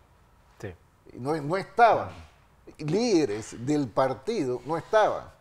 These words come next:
Speaker 2: Quizás lo, lo más destacable fue la barra móvil que llevan los, los, los, los gobiernos a este, a este acto y que, y que ponen la gradería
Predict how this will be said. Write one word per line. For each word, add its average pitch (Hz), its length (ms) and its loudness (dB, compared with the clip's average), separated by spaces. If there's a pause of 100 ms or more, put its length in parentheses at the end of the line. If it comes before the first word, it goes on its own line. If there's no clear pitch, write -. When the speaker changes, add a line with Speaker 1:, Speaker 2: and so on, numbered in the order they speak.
(680)
Speaker 2:
Quizás 160 400 6
lo, 170 260 6
lo 131 160 0
más 156 220 0
destacable 180 640 2
fue 170 200 -2
la 175 120 4
barra 170 300 2
móvil 165 380 0
que 117 160 -6
llevan 156 340 0
los, 117 160 -6
los, 107 260 -8
los, 104 380 -10
los 107 160 -12
gobiernos 143 560 -4
a 127 100 -8
este, 135 440 -8 (280)
a - 60 -8
este 143 320 0
acto 160 320 4
y 139 80 -2
que, 127 100 -6
y 110 180 -6
que 107 140 -10
ponen 151 380 -4
la 127 80 -2
gradería 117 420 0